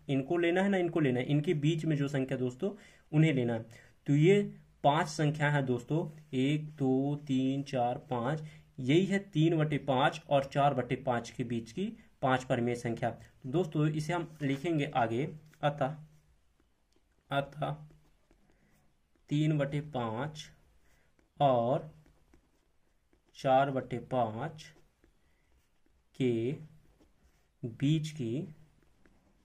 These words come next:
बीच की पांच परिमेय संख्या,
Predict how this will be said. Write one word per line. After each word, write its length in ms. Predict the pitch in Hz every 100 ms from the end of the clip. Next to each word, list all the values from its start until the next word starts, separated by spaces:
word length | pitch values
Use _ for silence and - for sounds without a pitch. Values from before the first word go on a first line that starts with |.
| _ -
बीच 640 | 117 113 123 127 139 151 - - _ _ _ _ _ _ _ _ _ _ _
की 400 | - 117 113 151 151 - - _ _ _ _ _ _ _ _ _ _ _ _ _ _
पांच 600 | 139 123 120 123 156 156 - - _ _ _ _ _ _ - _ _ _ _ _ _ _ -
परिमेय 1300 | 123 123 117 123 123 - _ - 117 117 117 117 156 - - - _ _ _ _ _ _ _ _ _ - - _ -
संख्या, 640 | - 131 131 - 110 120